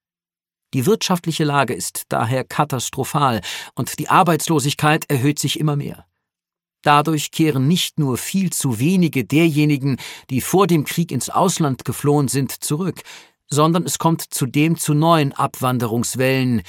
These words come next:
junger und gut ausgebildeter Ukrainer und Ukrainerinnen in die E U. Gleichzeitig brechen nach dem verlorenen Krieg die alten Konfliktlinien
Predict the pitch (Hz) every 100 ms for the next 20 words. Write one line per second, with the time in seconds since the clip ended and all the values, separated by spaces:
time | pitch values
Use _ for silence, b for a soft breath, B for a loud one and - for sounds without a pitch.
0 | B B 107 127 160 190 180 131 - -
1 | 190 - - 165 156 - 131 156 156 147
2 | 143 147 - 127 175 170 160 123 127 156
3 | 147 139 165 160 143 131 135 131 - 139
4 | 135 131 101 135 175 139 _ _ _ _
5 | _ _ _ _ _ _ _ - 131 147
6 | 147 - 160 160 170 - B B B 131
7 | 147 - 156 131 147 202 - - 131 -
8 | 127 139 202 175 143 131 - 170 185 -
9 | - 143 - 170 175 165 - 156 - 180
10 | 165 - 127 127 120 117